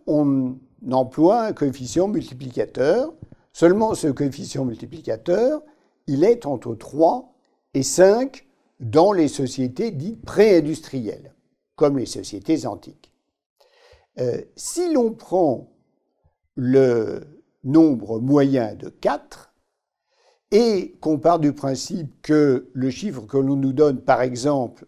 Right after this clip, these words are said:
pour les citoyens athéniens est de trente mille, ça veut dire que l'on a cent vingt mille personnes qui appartiennent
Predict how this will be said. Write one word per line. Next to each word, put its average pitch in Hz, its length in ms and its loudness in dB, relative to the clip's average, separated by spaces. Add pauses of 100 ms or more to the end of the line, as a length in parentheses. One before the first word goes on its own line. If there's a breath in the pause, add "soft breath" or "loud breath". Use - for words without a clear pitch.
(100)
pour 135 140 -4
les 123 100 -2
citoyens 123 540 -6
athéniens 113 600 -8 (400)
est 131 80 -8
de 107 140 -10
trente 147 380 -6
mille, 269 320 -6 (1040)
ça 220 220 2
veut 220 140 0
dire 196 540 -4 (480)
que 170 420 4 (580)
l'on 120 400 -6
a 220 360 0 (580)
cent 247 440 0
vingt 202 200 0
mille 185 340 -4
personnes 170 760 -2 (360)
qui 214 280 -8 (160)
appartiennent 156 800 -4